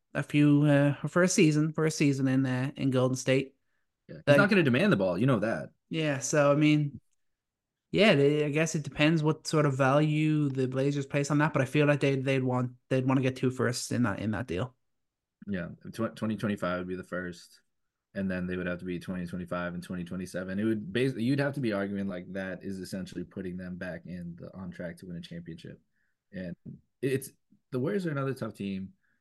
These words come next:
Speaker 2: You know, Haw-, we said the Hawks are tough to predict, but the Warriors are especially tough because of the unique style that they play. And you don't know who can really, really fit in that, who, who is really going to intuitively be able to play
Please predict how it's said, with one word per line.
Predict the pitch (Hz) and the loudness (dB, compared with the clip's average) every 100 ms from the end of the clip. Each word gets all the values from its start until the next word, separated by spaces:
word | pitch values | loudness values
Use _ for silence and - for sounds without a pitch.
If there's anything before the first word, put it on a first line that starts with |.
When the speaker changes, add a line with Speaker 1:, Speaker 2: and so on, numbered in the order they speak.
| _ | _
Speaker 2:
You | 98 | -10
know, | 92 78 | -8 -10
Haw-, | - 104 - | -8 -8 -8
we | 92 | -12
said | - 101 82 | -6 -6 -6
the | - | -12
Hawks | 98 104 - | -10 -10 -12
are | - | -14
tough | - 71 - - | -14 -16 -18 -16
to | 85 - | -16 -14
predict, | 82 80 78 | -14 -14 -14
but | - 78 - | -16 -16 -16
the | - | -14
Warriors | 95 104 113 | -10 -8 -8
are | 98 | -10
especially | 90 - 92 95 85 | -12 -12 -14 -12 -14
tough | 80 71 - | -14 -16 -16
because | 87 87 80 80 _ _ _ _ _ _ | -14 -14 -14 -18 _ _ _ _ _ _
of | 92 90 | -12 -10
the | 90 | -4
unique | 98 98 98 | 0 0 0
style | 87 90 90 | -4 -8 -8
that | 90 | -8
they | 87 | -12
play. | 85 98 | -8 -8
And | 85 | -4
you | 104 | -2
don't | 110 113 | 0 0
know | 104 107 | 0 -2
who | 98 98 | -2 -4
can | 98 | -4
really, | 92 95 92 92 _ _ _ _ - | -4 -4 -6 -8 _ _ _ _ -10
really | 95 92 | -6 -6
fit | 87 98 | -6 -4
in | 101 | -4
that, | 85 | -4
who, | 90 101 - | -8 -8 -4
who | 107 | -2
is | 107 92 | 0 -4
really | 90 98 98 | -6 -4 -4
going | 98 95 | -4 -6
to | 90 92 85 | -8 -10 -10
intuitively | 95 95 95 92 92 92 | -10 -10 -10 -10 -8 -8
be | 90 90 | -8 -10
able | 90 90 | -10 -12
to | |
play | 85 90 90 87 | -12 -10 -10 -12